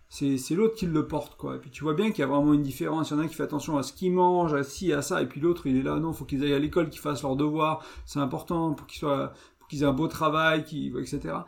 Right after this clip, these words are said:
Et on, on va porter différentes charges mentales différentes. Alors des fois, c'est un peu plus noir et blanc dans le sens où il y en a un qui va tout porter pour les enfants, et qui va tout porter pour la maison, et l'autre qui va tout porter pour les finances. Mais souvent, il y a un peu plus de nuances. Donc c'est déjà une des premières choses que je voulais t'amener dans ce podcast, c'est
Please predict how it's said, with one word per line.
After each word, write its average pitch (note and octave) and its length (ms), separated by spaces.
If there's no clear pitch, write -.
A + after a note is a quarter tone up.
Et D3+ 60
on, - 180
on D#3 40
va F3+ 140
porter F#3+ 320
différentes F3+ 400
charges F3 260
mentales D#3 400
différentes. E3 520
Alors C3+ 200
des C#3+ 80
fois, D#3+ 220
c'est D3 160
un C3+ 80
peu D3+ 120
plus D3+ 140
noir D3 240
et C#3+ 60
blanc D#3+ 200
dans D3 100
le C3 40
sens D#3+ 300
où - 20
il C#3 60
y C#3 40
en C#3 80
a D3 40
un D#3+ 100
qui E3+ 140
va C3 120
tout F3+ 200
porter E3+ 280
pour C#3+ 200
les C3 120
enfants, F3 380
et F#3 80
qui - 80
va C3 120
tout E3 120
porter E3 260
pour C#3+ 200
la C#3 100
maison, E3 420
et D3+ 40
l'autre D3+ 160
qui C#3 80
va C3+ 100
tout C3 120
porter E3 260
pour E3 160
les C3+ 80
finances. F#3 580
Mais F3 100
souvent, G3 240
il G#3 60
y - 20
a E3+ 60
un - 20
peu D#3+ 120
plus D#3+ 180
de E3+ 120
nuances. D3+ 320
Donc C3 200
c'est C#3+ 100
déjà C#3+ 300
une F#3+ 160
des F3 100
premières E3+ 320
choses E3+ 220
que D3+ 100
je C3 100
voulais C3+ 180
t'amener D#3 340
dans F#3+ 100
ce - 60
podcast, A3+ 460
c'est D3+ 180